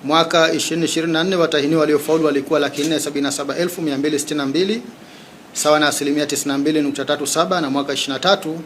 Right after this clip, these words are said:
walikuwa laki nne sabini na moja elfu mia nne ishirini na saba, sawa na asilimia themanini na tisa nukta tatu sita. Kuhusu ubora wa ufaulu, waliopata division one mpaka three wameongezeka na kufikia laki mbili hamsini na tano elfu mia nne na nne, sawa na asilimia arobaini na sita nukta moja,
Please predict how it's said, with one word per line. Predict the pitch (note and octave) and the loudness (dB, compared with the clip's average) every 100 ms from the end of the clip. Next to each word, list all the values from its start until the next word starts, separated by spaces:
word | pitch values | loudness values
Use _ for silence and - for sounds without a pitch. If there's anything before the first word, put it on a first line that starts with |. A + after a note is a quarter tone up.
| - | -6
walikuwa | C#3 C3+ - D3+ C#3 C3 - - | -2 -2 0 0 2 0 -8 -4
laki | D3 D3 | -2 0
nne | D3+ D3 | 0 0
sabini | - C#3+ C#3 | -2 -4 -4
na | C3+ | -2
moja | C3+ C3 | -2 0
elfu | D#3+ E3 D3+ | 2 0 0
mia | C#3 | 0
nne | D3 | 0
ishirini | C#3 C3+ | -2 -4
na | B2+ | -2
saba, | D3+ C#3 C3+ C3 - - - | -2 -2 -4 -6 -16 -18 -14
sawa | - D#3+ D3+ | -4 2 4
na | C#3 | 2
asilimia | C3 C#3+ C#3+ D#3 | -2 -2 0 0
themanini | D3+ C#3 C#3 D3+ | 0 -2 -2 0
na | C#3 | -2
tisa | D3+ C3 C3+ | -2 -4 -4
nukta | A#2+ B2+ | -4 -6
tatu | A#2+ C#3 C3 | -4 -4 -2
sita. | - - - - - - - - - - - - - - - - - - - - | -6 -6 -10 -14 -20 -20 -20 -20 -20 -20 -20 -20 -20 -20 -20 -20 -20 -20 -12 2
Kuhusu | G3 A3+ G#3 | 4 4 6
ubora | G3+ G3+ | 6 8
wa | F#3 | 8
ufaulu, | E3+ F3+ G3 G3+ | 6 6 6 8
waliopata | F3 D#3+ F3 F#3 E3+ | 6 4 4 0 0
division | E3 - D3+ D#3 | 0 2 2 4
one | F3 F3+ | 4 2
mpaka | D#3+ E3 D3+ | 0 0 0
three | D3+ D3 | 0 2
wameongezeka | F3 D3 C3+ B2+ B2+ F#3+ G#3 A#3 B3 - - - - C3+ | 2 2 -2 -2 0 2 4 2 0 -12 -18 -20 -10 -4
na | C#3 | -2
kufikia | C3+ - - F3+ | -2 -4 0 4
laki | D#3 D3+ D3 | 4 2 0
mbili | C#3+ F#3+ F3+ | 2 2 4
hamsini | D3 - | 0 0
na | C#3+ | -2
tano | D3 C#3+ D3 | 0 0 2
elfu | F3+ F3 | 0 0
mia | D3+ D3+ | -2 0
nne | D3+ | 2
na | C#3+ | 2
nne, | E3 F#3+ | 0 0
sawa | - D#3 D3+ | 0 0 0
na | |
asilimia | C#3 C#3+ C#3 D3 | 0 -2 -2 -2
arobaini | D3 C3+ | -2 -2
na | B2+ | -2
sita | C#3 C#3+ | -2 -2
nukta | C#3 C#3 | -4 -2
moja, | C3+ F3+ G3+ | -2 2 2